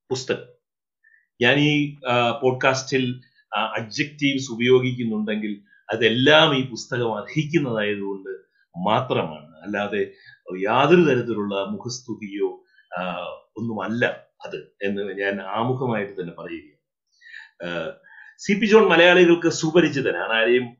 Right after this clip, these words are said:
പരിചയപ്പെടുത്തേണ്ട കാര്യമില്ല. കാൾ മാർക്സ് ആയിക്കോട്ടെ, ആ, മഹാബലിയെ പോലെയും മഹാത്മാഗാന്ധിയെ പോലെയും മലയാളികൾക്ക്,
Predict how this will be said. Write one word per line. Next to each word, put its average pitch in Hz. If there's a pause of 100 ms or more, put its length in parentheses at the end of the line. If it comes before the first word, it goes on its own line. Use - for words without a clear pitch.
പരിചയപ്പെടുത്തേണ്ട 147
കാര്യമില്ല. 107
കാൾ 110
മാർക്സ് 151
ആയിക്കോട്ടെ, 135 (380)
ആ, 104
മഹാബലിയെ 135
പോലെയും 135
മഹാത്മാഗാന്ധിയെ 123
പോലെയും 101
മലയാളികൾക്ക്, 98